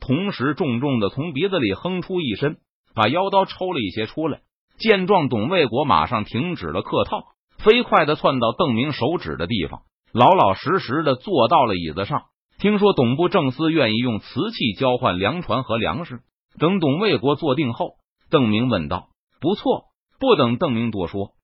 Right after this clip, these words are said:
董卫国就口若悬河地讲起来，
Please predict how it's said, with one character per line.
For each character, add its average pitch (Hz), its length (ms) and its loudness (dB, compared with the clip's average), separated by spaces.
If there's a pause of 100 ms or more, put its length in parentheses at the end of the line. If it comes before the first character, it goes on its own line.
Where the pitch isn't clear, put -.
(240)
董 117 200 2
卫 175 200 2
国 120 220 0
就 135 160 0
口 85 320 -4
若 113 200 0
悬 101 440 0
河 123 200 -2
地 117 120 0
讲 107 280 0
起 - 120 -6
来， 71 160 -8